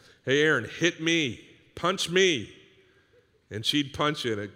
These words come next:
she was no way near as hard as what you could punch her. And you're like, "No, keep going, keep doing," and, and you just try to talk her down, right? Yeah. Anyway, uh,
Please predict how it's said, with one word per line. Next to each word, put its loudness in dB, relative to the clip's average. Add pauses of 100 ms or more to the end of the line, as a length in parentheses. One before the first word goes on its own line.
she -8
was -10
no -2
way 2
near 0
as -4
hard -2
as -8
what -6
you -8
could -8
punch -8
her. 2
And -4
you're -4
like, 0
"No, -2
keep -2
going, 4
keep -2
doing," 2
and, -2
and -6
you -4
just -6
try -2
to -6
talk -6
her -4
down, -8
right? -12 (220)
Yeah. -16 (1000)
Anyway, -8 (1120)
uh, -4